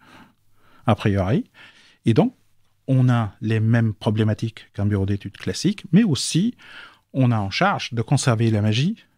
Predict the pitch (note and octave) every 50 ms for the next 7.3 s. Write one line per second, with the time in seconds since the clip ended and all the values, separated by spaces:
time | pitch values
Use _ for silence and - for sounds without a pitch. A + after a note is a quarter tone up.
0 | _ _ _ _ _ _ _ _ - - A#2 A#2 - - A2+ - - D#3+ D#3 C3
1 | - - - _ - G#2+ G2+ - - A#2+ G#2+ - G2+ - - A2 - - - C#3
2 | E3 D3+ A#2 G#2+ G2+ G2+ - - C#3+ E3 D#3+ - - - - - - - - -
3 | _ - B2+ A#2+ A2 - - - B2 A2+ A2+ A2 A2 G#2+ G2+ G2 - - - -
4 | D3 - D3 C3 - - G#2+ F#2 - _ _ _ _ _ - - - - _ _
5 | - F#3+ - - F#3+ - - E3+ D#3+ D3+ - - F3+ E3 - - - - - -
6 | - _ _ _ - - - - - C3 A2+ A2+ A2 A2 A2 A2+ A2 - - A#2+
7 | A2 C3 F3 G#3 G#3 F#3+